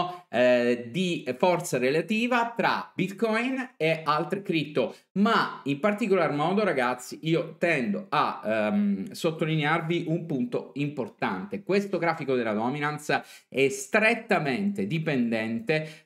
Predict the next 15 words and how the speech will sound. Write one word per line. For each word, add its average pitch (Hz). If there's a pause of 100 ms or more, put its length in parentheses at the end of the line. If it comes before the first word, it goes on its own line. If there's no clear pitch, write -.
tra, 113
eh, 101
da 147
Ethereum 208
e 123
dalle 107
top 113
cinque 107
cripto, 120
escluse 127
le, 110
ehm, 90
eh, 90
le 110
stable, 185